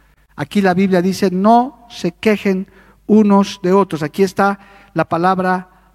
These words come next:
del Señor. Hay que tener cuidado, hermano. Por eso esta enseñanza es para fortalecernos, para crecer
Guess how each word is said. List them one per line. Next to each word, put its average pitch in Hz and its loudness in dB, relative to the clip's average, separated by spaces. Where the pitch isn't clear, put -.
del 147 -6
Señor. 143 -2
Hay 180 -6
que - -4
tener 202 -4
cuidado, 175 -2
hermano. 151 -4
Por 170 2
eso 202 -2
esta 190 -4
enseñanza 180 -2
es 175 -6
para 156 -4
fortalecernos, 143 -4
para 135 -10
crecer 147 -4